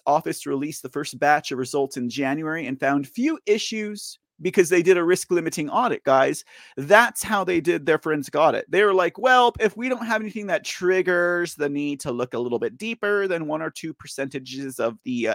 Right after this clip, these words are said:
actual ballots." Texas knows that's not a forensic audit, okay? Texas knows. Texans know. A risk limiting audit as a, uh,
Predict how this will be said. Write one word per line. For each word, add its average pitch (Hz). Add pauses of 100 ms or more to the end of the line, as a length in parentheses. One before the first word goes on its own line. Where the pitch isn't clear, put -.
actual 190
ballots." 165 (1040)
Texas 233
knows 185
that's 165
not 147
a 135
forensic 127
audit, 113 (160)
okay? 123 (260)
Texas 202
knows. 160
Texans 175
know. 123 (1040)
A 139
risk 190
limiting 196
audit 165
as 143
a, 131
uh, 101